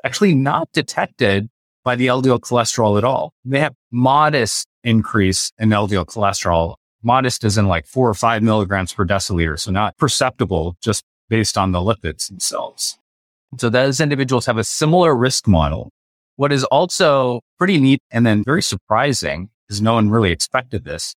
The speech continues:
is if you go to a handful of these completed stat clinical trials that have been broadly genotyped and then just calculate polygenic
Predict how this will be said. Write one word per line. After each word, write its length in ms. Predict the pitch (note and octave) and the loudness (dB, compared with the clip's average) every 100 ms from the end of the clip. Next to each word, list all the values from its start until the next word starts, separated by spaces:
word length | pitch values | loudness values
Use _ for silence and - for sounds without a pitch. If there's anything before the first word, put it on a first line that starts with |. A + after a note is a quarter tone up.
| _ | _
is 140 | A2 - | -4 -2
if 160 | D3 | 2
you 100 | G#3+ | 2
go 300 | F#3+ C#3+ E3+ | 2 2 2
to 240 | D3 - B2 | 0 0 0
a 40 | |
handful 400 | A#2+ C3 C#3 B2+ | 2 -2 -2 -2
of 80 | G#2 | 0
these 200 | G#2+ - | 0 0
completed 680 | - F#2 - B2+ B2+ G#2+ F#2 | -2 -4 -2 0 2 0 -2
stat 460 | - - G2+ G2 _ _ | -4 -2 -2 -2 _ _
clinical 360 | - B2+ A#2 G#2+ | -2 0 0 -2
trials 420 | - A2 B2 A#2+ | 0 0 0 0
that 140 | G2 F2+ | -4 -4
have 180 | G#2 | -6
been 160 | A2+ A2 | -4 -2
broadly 400 | G#2 G#2 G#2+ G#2+ | 0 2 2 0
genotyped 520 | - G#2 G#2+ B2 B2+ - | 0 -2 -2 -2 -4 -4
and 100 | B2+ | 0
then 140 | C#3+ | 0
just 220 | D3+ - | 2 -2
calculate 520 | - D#3+ - B2+ G2 - | -2 -2 0 0 0 0
polygenic 480 | G#2+ G2 F2+ F#2 | 0 0 0 -2